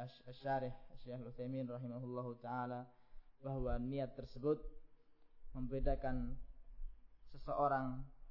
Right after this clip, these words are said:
dari adat atau ibadah, membedakan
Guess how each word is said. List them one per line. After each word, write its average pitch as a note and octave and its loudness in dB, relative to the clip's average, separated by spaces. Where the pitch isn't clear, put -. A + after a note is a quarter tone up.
dari C3+ 8
adat C#3+ 4
atau D3 2
ibadah, B2+ 0
membedakan A#2+ -4